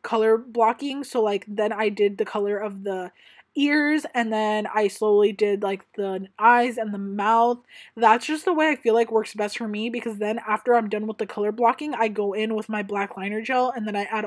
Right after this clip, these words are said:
all the detail work. So this is just the way that I do it, and I learned this way from Nails by Dev.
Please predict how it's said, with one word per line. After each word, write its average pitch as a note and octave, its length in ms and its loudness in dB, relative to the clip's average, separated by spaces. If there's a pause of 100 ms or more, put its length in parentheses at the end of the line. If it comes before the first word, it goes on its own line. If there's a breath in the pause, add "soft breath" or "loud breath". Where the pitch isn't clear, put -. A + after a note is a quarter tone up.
all F#3+ 220 -4
the G#3 100 -6
detail G#3 480 -4
work. D#4+ 360 -2 (360 loud breath)
So A3+ 500 6
this B3 200 -2
is F#4 120 0
just F4+ 200 0
the C4 100 6
way A#3+ 280 6
that A3+ 260 4
I G#3+ 100 2
do B3 220 -2
it, C4 180 4
and A#3 80 2
I A3+ 120 2
learned A3+ 500 -4
this A3+ 260 -4
way A3 160 2
from G#3+ 240 -4
Nails G#3 220 -6
by G3+ 160 -2
Dev. G#3 320 0